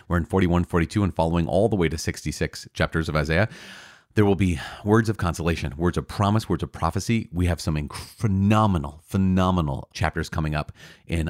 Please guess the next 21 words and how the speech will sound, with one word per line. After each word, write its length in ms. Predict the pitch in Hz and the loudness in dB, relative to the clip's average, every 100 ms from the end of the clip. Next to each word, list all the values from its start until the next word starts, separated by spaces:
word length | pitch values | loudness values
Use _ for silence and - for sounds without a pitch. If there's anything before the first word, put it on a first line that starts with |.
| - | -4
Isaiah, 480 | 80 78 80 76 69 - - - | -4 -2 0 0 -4 -12 -18 -8
as 240 | 85 - | -8 0
well 240 | 98 127 123 | 2 2 0
as 140 | 104 | -2
the 100 | 87 | -2
fact 300 | - 76 73 | 0 -2 -2
that 100 | - | -4
now 220 | 82 90 | 0 2
we 180 | 110 101 | 2 2
are 280 | 80 78 - _ _ _ _ - | 4 2 -2 _ _ _ _ -6
in 120 | 80 | -6
chapters 460 | - 85 87 82 | -2 -2 0 -2
two 160 | - 135 | 0 0
and 80 | 90 | 0
three 340 | 135 120 101 - | 2 0 0 -2
in 120 | 82 | -4
Ezekiel. 520 | 78 101 - 76 71 | 0 -2 0 -4 -4
We 100 | 80 | -8
continue 520 | - 87 - 135 147 | -4 -6 0 2 4
with 240 | 113 82 - | 4 2 -2
Ezekiel's 580 | 73 78 - 78 73 | -4 -4 -4 -4 -4